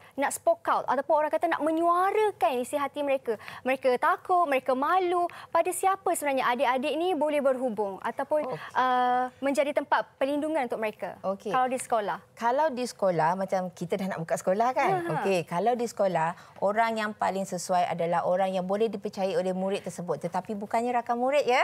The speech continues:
Speaker 1: Hmm.
Speaker 2: Bukannya rakan murid sendiri. Orang yang boleh dipercayai itu boleh jadi cikgu, boleh jadi guru kelas, boleh jadi guru kaunseling.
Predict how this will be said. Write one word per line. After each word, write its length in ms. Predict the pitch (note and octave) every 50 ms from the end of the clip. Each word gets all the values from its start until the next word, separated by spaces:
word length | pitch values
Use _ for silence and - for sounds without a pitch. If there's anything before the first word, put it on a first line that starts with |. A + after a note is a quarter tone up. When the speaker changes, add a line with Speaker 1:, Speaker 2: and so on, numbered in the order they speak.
| C5+ - - -
Speaker 1:
Hmm. 460 | - C#4+ D4+ D#4 E4 F4 F#4 F#4+ G4
Speaker 2:
Bukannya 320 | E4+ C#4+ C4 B3+ B3+ C4 B3+
rakan 240 | B3+ B3+ - C4 B3+
murid 240 | B3+ C4 B3 B3+
sendiri. 480 | B3+ - C4 C#4 C#4 C#4+ B3+ F#3+ D#3 - - - - - _
Orang 240 | - G3 G#3+ A#3 A#3+
yang 160 | A#3 A#3 G#3+
boleh 240 | A3 A3 A3+ A3+ G#3+
dipercayai 400 | A3 - A3+ G#3 A3 G#3+ A3 A3+
itu 80 | C4
boleh 300 | B3 G#3+ G#3+ G#3 G#3 G3
jadi 180 | F#3 F#3 E3+ E3+
cikgu, 640 | E3 - - G#3+ D3+ F#3 A3 G#3+ A3+ A3+ A3+ A#3 G#3
boleh 240 | G3 F#3+ F3 E3
jadi 140 | F3 E3+ E3
guru 220 | F3 F3 F#3+ F#3+ A3
kelas, 360 | - B3+ A#3+ A#3 A#3 A3+ A#3
boleh 220 | A3 G3+ G3+ F#3+
jadi 180 | F#3 F#3+ F#3 F#3
guru 220 | A3 G#3 G3+ G3 G3+
kaunseling. 640 | G3 G#3 G#3 A3 A3 - A#3 A3+ A3 G#3+ G#3+ G#3